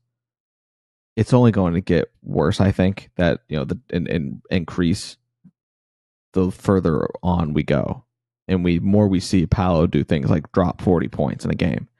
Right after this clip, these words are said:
Things that, quite frankly, might not happen nearly as much if Markelle Fultz is in the starting lineup. Now, if you're winning games, who cares? But I also wonder if we gave too much credit last year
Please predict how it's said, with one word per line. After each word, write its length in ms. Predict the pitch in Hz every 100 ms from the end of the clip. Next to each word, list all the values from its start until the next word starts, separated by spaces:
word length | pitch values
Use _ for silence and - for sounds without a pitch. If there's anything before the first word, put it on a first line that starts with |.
| _ _ _ _ _ -
Things 220 | 151 127
that, 200 | 107 85 _ _ _ _ -
quite 180 | 98
frankly, 440 | 92 95 95 80 -
might 240 | 101 98 90
not 220 | 90 87
happen 560 | 98 95 92 76 87 - _ -
nearly 380 | 98 104 92
as 120 | 85 104
much 420 | 71 - - - -
if 180 | - -
Markelle 300 | - 90 -
Fultz 280 | - -
is 100 | -
in 120 | 90 65
the 60 |
starting 260 | - 76 71
lineup. 400 | 117 117 - - - _ _ _ _ _ -
Now, 80 | 101
if 80 | 98
you're 80 | 107
winning 220 | 139 101
games, 260 | 98 85
who 100 | -
cares? 520 | - 95 - - - - _ _ _ _ _ _ _ _ -
But 120 | 104
I 60 |
also 300 | 98 110 107
wonder 500 | 107 98 95 92 90 _ _ _ _ _ -
if 180 | 92
we 100 | 98
gave 380 | 95 95 90 _
too 180 | - 107
much 340 | 101 95 -
credit 500 | - - 101 95 80
last 360 | - 82 104 -
year 400 | - 67 113